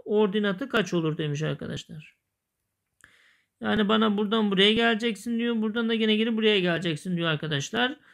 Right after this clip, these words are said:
Bunlar da arkadaşlar bir tanesinin simetrisini alırız. Çünkü doğrusal olduğu zaman ne olacaktı? En küçük değerini alacaktı. Şimdi şu noktanın x eşittir sekiz doğrusuna göre simetrini alırken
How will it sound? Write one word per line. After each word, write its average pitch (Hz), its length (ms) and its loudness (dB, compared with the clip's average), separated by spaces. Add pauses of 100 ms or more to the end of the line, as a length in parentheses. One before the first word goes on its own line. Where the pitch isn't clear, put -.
(340)
Bunlar 262 400 0
da 240 60 2
arkadaşlar 226 640 0
bir 285 120 -2
tanesinin 226 480 -2
simetrisini 214 680 0
alırız. 196 420 2
Çünkü 196 260 -4
doğrusal 202 480 0
olduğu 220 320 0
zaman 185 440 2 (520)
ne 254 80 -6
olacaktı? 202 480 0
En 254 260 2
küçük - 340 -10
değerini 208 320 2
alacaktı. 160 640 0 (600)
Şimdi 208 300 0
şu 311 200 -4
noktanın 233 440 2
x 254 280 -4
eşittir 247 360 -4
sekiz 220 400 -4
doğrusuna 214 500 2
göre 196 240 2
simetrini 220 600 -2
alırken 208 720 0